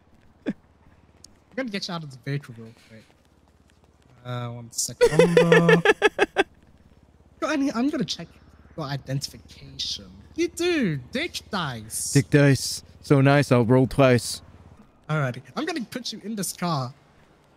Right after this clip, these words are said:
Speaker 2: No way you
Speaker 1: And
Speaker 2: took me
Speaker 1: hopefully
Speaker 2: out.
Speaker 1: s-
Speaker 2: You want,
Speaker 1: I'm,
Speaker 2: you wanna
Speaker 1: God damn
Speaker 2: take
Speaker 1: it,
Speaker 2: Dick
Speaker 1: I'm
Speaker 2: out?
Speaker 1: panicking. I'm alone.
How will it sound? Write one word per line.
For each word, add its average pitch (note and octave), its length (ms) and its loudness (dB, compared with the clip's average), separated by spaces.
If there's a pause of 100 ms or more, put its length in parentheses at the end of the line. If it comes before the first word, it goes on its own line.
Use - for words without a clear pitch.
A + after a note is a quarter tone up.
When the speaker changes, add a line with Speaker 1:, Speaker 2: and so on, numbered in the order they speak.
(340)
Speaker 2:
No C#3 160 2
way D#3 140 6
you D3+ 60 2
Speaker 1:
And F3 100 2
Speaker 2:
took F3 100 2
me D#3 60 6
Speaker 1:
hopefully E3 140 4
Speaker 2:
out. - 60 4
Speaker 1:
s- - 160 -6 (340)
Speaker 2:
You C#3 80 -4
want, D3 120 -6 (680)
Speaker 1:
I'm, F#3+ 80 0
Speaker 2:
you F3 100 -4 (300)
wanna D3 140 4
Speaker 1:
God - 0 -
damn D3 100 4
Speaker 2:
take D#3+ 140 4
Speaker 1:
it, A#2 40 -4
Speaker 2:
Dick E3+ 140 6
Speaker 1:
I'm F#3+ 80 6
Speaker 2:
out? G3 80 2
Speaker 1:
panicking. A3 200 -10
I'm D#4+ 100 -6
alone. C#4 520 -6